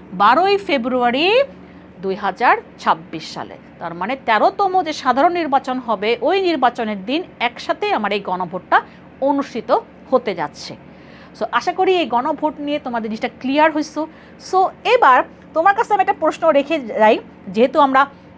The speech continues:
বললাম গণভোট নিয়ে, এখন আমাকে তোমরা কমেন্টে জানাই দিবা যে আমাদের বাংলাদেশের প্রথম কবে গণভোট অনুষ্ঠিত হয়। So, এখন বুঝতে পারছো যে কোশ্চেনটার অ্যান্সারটা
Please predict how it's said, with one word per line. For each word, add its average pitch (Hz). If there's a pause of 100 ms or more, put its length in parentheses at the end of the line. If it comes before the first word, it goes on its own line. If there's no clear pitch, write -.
বললাম 294
গণভোট 254
নিয়ে, 226 (160)
এখন 370
আমাকে 285 (260)
তোমরা 220
কমেন্টে 349
জানাই 254
দিবা 208
যে 208
আমাদের 339
বাংলাদেশের 311
প্রথম 311
কবে 233
গণভোট 202
অনুষ্ঠিত 190
হয়। 156 (500)
So, 220
এখন 254
বুঝতে 269
পারছো 339 (280)
যে 240
কোশ্চেনটার 214
অ্যান্সারটা 196